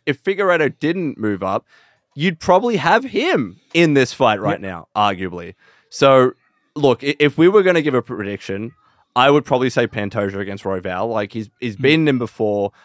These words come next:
Speaker 1: I know that Royval has come back a little bit, but I think Pantoja's got too many tricks for him. If you were to give a
Speaker 2: Yeah.
Speaker 1: quick flick of the, uh, flip of the coin prediction, Rob,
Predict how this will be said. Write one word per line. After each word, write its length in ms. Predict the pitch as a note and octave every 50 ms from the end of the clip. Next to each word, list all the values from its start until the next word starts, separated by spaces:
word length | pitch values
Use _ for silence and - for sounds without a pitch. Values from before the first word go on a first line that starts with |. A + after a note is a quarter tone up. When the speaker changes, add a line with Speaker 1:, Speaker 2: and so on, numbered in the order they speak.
| _ _
Speaker 1:
I 140 | - G#2+ A2+
know 220 | A#2 A#2+ B2+ C3+
that 160 | C3+ C3+ C3 -
Royval 540 | B2 B2 A#2+ G#2+ A2+ A2 A2 A2 A2 A2 G#2
has 160 | A2+ G#2+ G2+
come 200 | - - A2 G#2 G2
back 200 | G2 G2 G2 -
a 40 | F#2+
little 160 | G2 G2 F#2+
bit, 260 | F2 G2+ F#2+ F#2+ F#2
but 140 | - G#2 G2 F2+
I 60 | G2+
think 220 | G#2 - A#2 A2+ -
Pantoja's 500 | A2+ G#2+ G2+ - G#2+ G2 F#2+ G2+ G2 F#2
got 160 | - G2+ F#2
too 140 | - - G#2+
many 220 | G#2 G2+ F#2+ F#2+
tricks 280 | F#2 - - F#2 F2+ -
for 100 | - F2+
him. 220 | F#2 F2 E2+ F#2 - _ _ _ _ _ _ _
If 160 | - A#2 A2+ -
you 80 | C#3+ D3+
were 40 |
to 60 | D#3 D3+
give 100 | D3+ D3
a 40 | D3
Speaker 2:
Yeah. 60 | D3
Speaker 1:
quick 180 | C#3 C#3+ C3 -
flick 380 | _ - - - - C3+ B2+ -
of 60 | C3+
the, 120 | A#2+ A#2 A2
uh, 200 | A2+ A2+ A2+ A2
flip 180 | - - A#2 -
of 20 |
the 60 | A#2+ A2
coin 200 | - A#2 G#2+ G#2+
prediction, 340 | G2+ A2 G2+ G#2 - - G2+
Rob, 220 | F#2+ F#2+ A2+ D3+